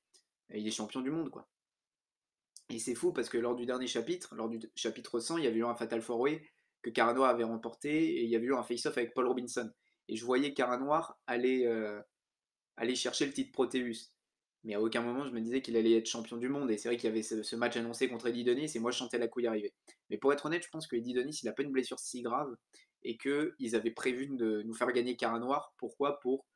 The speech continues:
euh, vraiment marquer la nouvelle ère de Progress. On nous parle d'une nouvelle ère, les commentateurs nous en parlent à chaque fois. Euh, on nous parle vraiment d'une nouvelle ère pour Progress et comment mieux marquer une nouvelle ère qu'en faisant gagner, euh, un jeune hyper prometteur et tout.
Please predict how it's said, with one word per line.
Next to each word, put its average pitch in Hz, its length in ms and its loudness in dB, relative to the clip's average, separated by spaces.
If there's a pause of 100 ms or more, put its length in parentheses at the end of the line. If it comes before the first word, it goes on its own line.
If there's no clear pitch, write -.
(360)
euh, 113 80 -2
vraiment 120 280 2
marquer 135 280 0
la 117 120 2
nouvelle 123 400 2
ère 127 340 -2
de 117 80 0
Progress. 110 540 -2
On 113 60 -6
nous 113 100 -4
parle 127 240 4
d'une 117 120 -4
nouvelle 120 260 -2
ère, 120 180 0
les 113 100 -2
commentateurs 117 480 -2
nous 110 180 -6
en 110 60 -4
parlent 110 180 -2
à 107 40 -4
chaque 107 220 -8
fois. 127 340 -2 (540)
Euh, 110 440 0
on 120 80 -8
nous 117 100 -4
parle 127 180 2
vraiment 135 300 0
d'une 120 140 -4
nouvelle 123 280 2
ère 135 160 0
pour 113 160 -2
Progress 123 540 -2 (260)
et 113 180 -2 (100)
comment 143 300 0
mieux 131 240 2
marquer 131 520 0
une 117 180 -8
nouvelle 117 280 2
ère 151 260 -4 (260)
qu'en 120 140 -4
faisant 117 200 -2
gagner, 117 480 2 (120)
euh, 110 220 -6 (100)
un 107 100 -6
jeune 120 420 0 (260)
hyper - 280 -6
prometteur 117 420 -4
et 110 60 -2
tout. 151 240 -6